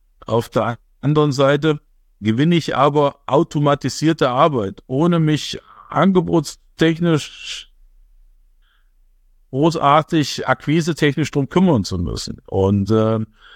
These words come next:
man geht ja auch so eine gewisse Betreuung ein. Und das bedeutet auf der einen Seite,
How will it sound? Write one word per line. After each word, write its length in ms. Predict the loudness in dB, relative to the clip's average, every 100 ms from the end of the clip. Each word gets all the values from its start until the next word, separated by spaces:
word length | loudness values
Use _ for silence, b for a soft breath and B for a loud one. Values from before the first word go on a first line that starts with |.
| b
man 160 | -2
geht 160 | 0 0
ja 100 | 0
auch 160 | 0 -2
so 100 | -4
eine 120 | -4
gewisse 260 | -2 -4 -4
Betreuung 680 | -8 -8 -2 0 0 -2
ein. 180 | -6 -6
Und 180 | -4 -2
das 140 | -2
bedeutet 480 | -2 -2 0 0 0
auf 140 | -4 -2
der 120 | -2
einen 200 | 0 0
Seite, 480 | 0 0 0 0